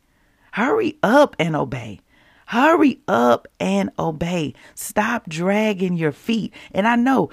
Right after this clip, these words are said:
when he's talking to me, he's talking to me and he's talking to you if you're listening to me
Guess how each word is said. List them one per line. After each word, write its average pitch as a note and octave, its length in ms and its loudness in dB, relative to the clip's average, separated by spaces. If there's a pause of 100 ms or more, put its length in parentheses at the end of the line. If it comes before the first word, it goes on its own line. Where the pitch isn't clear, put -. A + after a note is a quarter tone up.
(140)
when F#3 180 0
he's B3 220 2
talking G#3 500 -2
to G3 120 -4
me, A3 340 2
he's G3 220 -4
talking D#3+ 360 0
to D3+ 40 0
me G3 260 0
and G#3 220 0
he's G3+ 180 -2
talking G3 360 -2
to F3+ 40 -2
you A#3 360 2 (220)
if F#3+ 160 -2
you're F#3+ 100 2
listening F#3 480 0
to F#3+ 100 -6
me G3 300 -4